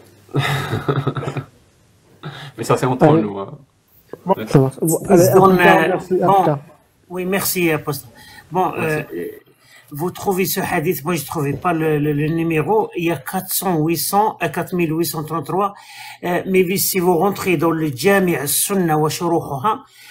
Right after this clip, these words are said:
Speaker 3: c'est un site des ulama, euh, des, des savants musulmans, mais, mais, c'est rentré dans le, le, le site du Jami' as-Sunna wa Shuruhuha, comment on dit, c'est, euh, des, il rassemble les, les, les,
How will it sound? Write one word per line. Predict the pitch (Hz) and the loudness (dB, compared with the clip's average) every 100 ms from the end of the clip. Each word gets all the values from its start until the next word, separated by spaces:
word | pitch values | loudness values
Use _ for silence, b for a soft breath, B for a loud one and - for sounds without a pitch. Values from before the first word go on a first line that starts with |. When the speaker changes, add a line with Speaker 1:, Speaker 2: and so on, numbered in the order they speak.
| B | B
Speaker 3:
c'est | - 170 | -6 -2
un | 175 | 0
site | 175 - 185 143 - _ _ _ | 0 0 -2 -4 -12 _ _ _
des | 151 160 151 123 | -6 -2 -2 -2
ulama, | 165 170 165 151 - - _ _ - | -2 -2 -2 -2 -6 -12 _ _ -10
euh, | 151 | -8
des, | 131 151 147 | -4 -2 -2
des | 135 | -2
savants | 147 - 160 147 143 | -4 -2 -2 0 0
musulmans, | 156 147 165 185 269 - B B B - | 0 0 0 0 -2 -4 B B B 0
mais, | 165 165 | 0 2
mais, | 175 160 - - _ - - | 0 0 -2 -16 _ -20 -14
c'est | - 185 165 | -10 -2 -2
rentré | 156 156 156 - 156 | 0 -2 -4 -4 -2
dans | 147 | 0
le, | 147 143 139 | 2 0 -2
le, | 135 139 | -2 -2
le | 143 160 | -2 -2
site | - 180 - | -2 -4 -4
du | 151 | -8
Jami' | 123 185 180 165 | 0 2 2 2
as-Sunna | 123 123 - 185 165 151 | -2 -4 -4 -2 0 0
wa | 147 | -2
Shuruhuha, | - 160 143 - 135 202 208 B B B B B | -2 -2 -2 -2 -2 -2 -2 B B B B B
comment | - 151 | -6 -2
on | 151 | -2
dit, | 135 | -2
c'est, | 123 151 139 | -6 -6 -8
euh, | 131 | -8
des, | 147 143 165 156 151 - | -8 -4 -2 -2 -6 -6
il | 165 151 | -4 -2
rassemble | 160 190 - 180 165 143 | 2 2 2 0 2 0
les, | 147 151 | 0 2
les, | 147 147 | 2 2
les, | 143 143 139 135 | 2 0 -2 -6